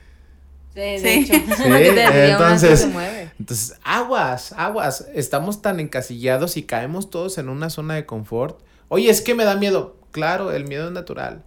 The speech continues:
Speaker 2: Sí.
Speaker 3: El miedo te va a impulsar o te va a limitar. ¿Qué
Speaker 2: Sí.
Speaker 3: prefieres?
Speaker 1: Ujú.
Speaker 3: Mira, trilladísimas las frases, ¿no? Pero bueno, pues
Speaker 2: Muy
Speaker 3: si,
Speaker 2: reales.
Speaker 3: si te arriesgas, ¿qué, qué puedes perder?
Speaker 1: Ujú.
Speaker 3: Pues de todo mundo lo tenías,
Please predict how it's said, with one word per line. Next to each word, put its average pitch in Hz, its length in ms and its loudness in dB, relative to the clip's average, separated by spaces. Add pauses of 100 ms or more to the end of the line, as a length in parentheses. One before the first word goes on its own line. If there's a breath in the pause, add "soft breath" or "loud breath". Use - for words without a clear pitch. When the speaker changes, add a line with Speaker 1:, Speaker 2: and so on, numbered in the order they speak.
Speaker 2:
Sí. 151 580 -16
Speaker 3:
El 135 160 -2
miedo 143 320 -2
te 214 80 -4
va 185 80 -2
a - 20 -2
impulsar 185 520 2
o 254 100 2
te 175 80 -4
va 151 140 0
a - 20 0
limitar. 139 540 -4
¿Qué - 100 -10
Speaker 2:
Sí. - 60 -10
Speaker 3:
prefieres? - 580 -8 (300)
Speaker 1:
Ujú. 165 340 -6
Speaker 3:
Mira, 160 340 0 (840 loud breath)
trilladísimas 190 840 2
las 139 180 2
frases, 156 460 0
¿no? 147 280 -6
Pero 139 240 2
bueno, 180 520 -2 (560)
pues 139 280 -10
Speaker 2:
Muy 202 140 -2
Speaker 3:
si, 202 60 -2
Speaker 2:
reales. 208 280 -2
Speaker 3:
si 156 160 -6
te 170 100 -2
arriesgas, 170 840 0 (600 loud breath)
¿qué, - 80 -20 (140)
qué 170 120 -12
puedes 190 360 -4
perder? 180 420 -8
Speaker 1:
Ujú. 170 260 -8
Speaker 3:
Pues 135 100 -8
de 151 80 -2
todo 175 140 -6
mundo 190 220 -6
lo 185 140 -6
tenías, 160 560 -8